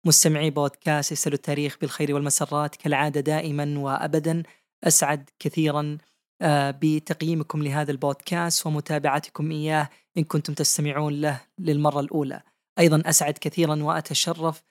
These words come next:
بانضمامك لركب أصحاب اسألوا التاريخ، هذه الخدمة اللي نقدم من خلالها حلقات إضافية فريدة ومشوقة ومميزة للمستمعين، بالإضافة إلى خاصية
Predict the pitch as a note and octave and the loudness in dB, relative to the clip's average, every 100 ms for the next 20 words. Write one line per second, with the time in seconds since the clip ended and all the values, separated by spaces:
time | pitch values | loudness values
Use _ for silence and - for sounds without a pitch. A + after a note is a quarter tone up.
0 | _ - E3+ D#3 D#3 D#3+ D#3 D3+ D3+ - | _ 4 6 6 4 2 0 -2 -6 -6
1 | D3+ D3 C#3+ D#3 D#3 D#3 C#3 D3+ - - | -2 0 0 0 0 -2 -4 -2 -2 0
2 | D3+ C3+ E3 E3 D3+ - D3+ E3 G3+ - | 0 0 -4 -4 -6 -6 -2 0 0 -2
3 | F3 D#3 C#3+ F3+ F#3 G#3 G3 _ _ - | -2 -2 -4 -2 0 0 -2 _ _ 0
4 | F3 D#3+ D#3+ F3 D#3 D#3 D#3 D3 D#3+ D#3+ | 2 4 2 -2 -2 -4 -4 -4 0 0
5 | D#3 C#3+ D3+ D3+ - _ - E3 D3+ - | 0 0 -2 -2 -10 _ 0 4 4 2
6 | D#3 D3+ D3+ - D#3 D3+ - E3 D#3 D#3 | -2 -2 -6 -6 -2 -4 -2 -4 -2 -4
7 | D3+ _ _ - E3 D#3 D#3+ D3+ D3 D3 | -6 _ _ 0 4 4 2 0 -4 -2
8 | - D#3 D3+ D3+ D3 D3+ D3 D3 C#3+ C#3 | 0 0 -2 -2 -2 -2 -4 -4 -2 -2
9 | D3+ D#3 G3+ A3+ G3+ G#3+ F#3+ F#3+ F3+ F#3 | 0 2 4 4 2 0 2 2 0 0
10 | F3+ - _ _ - F3 E3 D#3+ D#3+ E3 | -2 -6 _ _ 2 4 4 2 -2 -6
11 | _ - - D#3 - F3 | _ -6 0 2 2 0